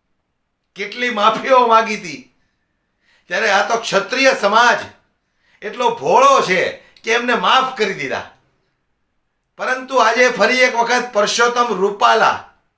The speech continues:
માર્કેટમાં આવ્યા છે. જ્યારે જનતાને તકલીફ પડે છે, જનતા મુસીબતમાં હોય છે, ત્યારે માર્કેટમાં નથી આવતા,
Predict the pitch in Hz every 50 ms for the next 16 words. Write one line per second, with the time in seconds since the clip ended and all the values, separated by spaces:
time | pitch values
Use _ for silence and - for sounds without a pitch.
0 | _ _ _ _ _ _ _ _ _ _ _ _ _ _ 131 147 170 196 196 -
1 | 254 254 262 262 262 254 240 240 233 226 196 160 - - 101 - _ _ _ _
2 | _ _ _ _ _ _ _ _ _ _ _ _ _ _ _ _ _ _ _ _
3 | _ _ _ - 156 170 196 226 226 - 180 190 208 208 208 233 233 240 240 233
4 | - 214 202 208 233 247 254 254 254 - 226 - 240 240 226 220 226 220 196 175
5 | - - _ _ _ _ _ _ _ _ 127 175 196 214 214 208 - 226 226 220
6 | 196 175 196 196 - 240 254 254 254 247 247 240 240 233 233 233 233 233 226 226
7 | - 208 214 208 180 131 - - - _ _ _ _ _ _ _ - 160 160 185
8 | 220 233 226 220 220 226 226 - 247 240 240 240 247 254 262 269 262 262 269 262
9 | 247 233 - - 113 92